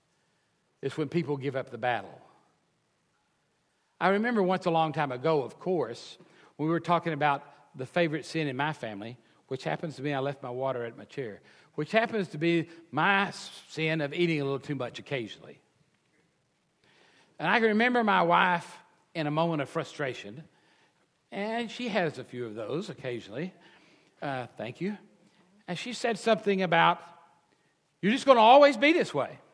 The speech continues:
And I said, "Well, I'm that way now.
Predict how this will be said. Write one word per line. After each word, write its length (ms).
And 120
I 120
said, 240
"Well, 240
I'm 160
that 160
way 160
now. 400